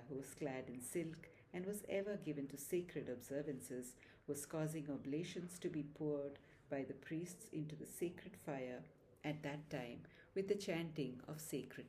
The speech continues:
texts. Entering forthwith the beautiful chamber of Kausalya, his mother, Sri Rama actually saw there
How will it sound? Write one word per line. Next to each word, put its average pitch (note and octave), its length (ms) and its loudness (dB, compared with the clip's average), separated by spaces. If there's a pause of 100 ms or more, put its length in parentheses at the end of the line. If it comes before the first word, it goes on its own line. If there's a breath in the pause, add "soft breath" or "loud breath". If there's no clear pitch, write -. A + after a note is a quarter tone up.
texts. - 540 -2 (1300 loud breath)
Entering F#3 460 4
forthwith C#3+ 560 2
the D3+ 80 0
beautiful F3 480 2
chamber D3 420 2
of C3+ 200 0
Kausalya, B2+ 600 0
his B2 220 -4
mother, B2+ 380 0 (480 loud breath)
Sri - 280 2
Rama C#3+ 380 4 (100)
actually E3+ 440 0
saw D#3 320 4
there B2+ 300 2